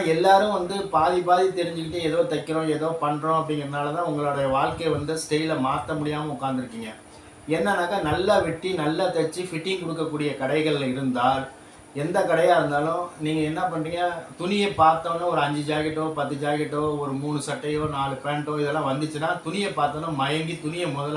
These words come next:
ஆர்டர் எடுத்துறீங்க. ஆர்டர் எடுத்து வச்சுக்கிட்டு தைக்கிறீங்க. தச்சுட்டு கஸ்டமர் வரும்போது அவங்க ம-, ஒரு அஞ்சு ஜாக்கெட் கொடுத்தா ரெண்டு ஜாக்கெட் தான் வாங்குறாங்க,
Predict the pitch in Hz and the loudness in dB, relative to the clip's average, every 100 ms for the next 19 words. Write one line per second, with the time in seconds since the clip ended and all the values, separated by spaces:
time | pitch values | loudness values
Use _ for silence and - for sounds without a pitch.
0 | 135 139 151 139 123 127 120 113 110 - | 2 2 0 -2 -6 -8 -8 -8 -12 -18
1 | - - - - 151 202 175 165 151 175 | -20 -20 -10 2 6 6 4 0 -2 -2
2 | 180 139 - 160 135 160 - 139 - 180 | 0 -2 -2 -4 0 0 0 -4 -2 0
3 | 147 117 - - - - - - 156 165 | 2 0 -6 -18 -20 -20 -20 0 4 4
4 | 220 208 202 156 - 190 180 160 156 151 | 4 -2 0 0 2 0 2 2 4 4
5 | 151 156 185 156 151 147 143 143 143 147 | 2 2 4 2 2 2 0 0 -2 2
6 | 143 151 151 165 165 147 160 147 151 151 | 2 2 2 2 2 0 -2 -2 0 2
7 | 156 151 156 143 135 127 117 | 2 2 2 2 0 -2 -4